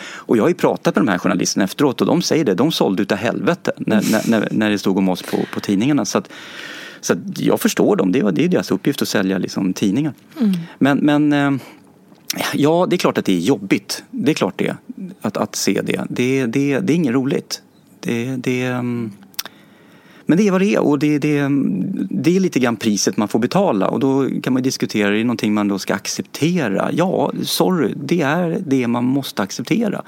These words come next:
Speaker 2: Mm.
Speaker 1: Väljer du att sticka ut hakan och vara offentlig, då får du också räkna med att offentligt tycker folk och skriver så folk.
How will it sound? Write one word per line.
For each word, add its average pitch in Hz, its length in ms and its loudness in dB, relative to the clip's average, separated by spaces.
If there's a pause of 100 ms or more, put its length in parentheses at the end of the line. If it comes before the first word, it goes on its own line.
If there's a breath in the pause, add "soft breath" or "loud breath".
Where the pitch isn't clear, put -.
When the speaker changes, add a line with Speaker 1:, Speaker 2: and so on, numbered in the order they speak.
(180 loud breath)
Speaker 2:
Mm. 202 140 2 (260 loud breath)
Speaker 1:
Väljer 202 380 2
du 180 140 2
att 151 100 -4
sticka - 280 -2
ut 110 100 -2
hakan 120 420 0
och 110 60 -2
vara 110 120 0
offentlig, 104 600 -2
då 135 100 0
får 165 160 -2
du 160 60 2
också 143 220 -2
räkna 113 260 -2
med 107 80 0
att - 60 -4
offentligt 98 720 -2 (280 loud breath)
tycker 151 340 -2
folk 104 260 -2 (380 loud breath)
och - 180 -4
skriver 135 440 0
så - 160 -6
folk. - 460 -6